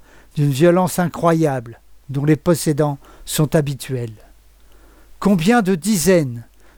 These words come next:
de centaines de milliers de Juifs et de Juifs périront à cause des refus de la conférence ? Impossible de le dire.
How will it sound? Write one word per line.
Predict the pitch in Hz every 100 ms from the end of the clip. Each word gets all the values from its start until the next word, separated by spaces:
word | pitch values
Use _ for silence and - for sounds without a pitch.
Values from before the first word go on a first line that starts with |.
| -
de | 180
centaines | - 233 208 220 226 185
de | 208
milliers | 208 196 202
de | 180 180
Juifs | 139 165 196 - 170
et |
de | 151 165
Juifs | 127 147 165 147 - -
périront | 196 175 190 180 202 196 - _ -
à | 165 170
cause | 202 185
des | 139 180
refus | 170 - 185
de | 165
la | 160
conférence ? | 170 165 165 143 131 123 - - - _ _ - _ - - -
Impossible | 147 165 - 175 139
de | 147
le | 143 131
dire. | 127 127 113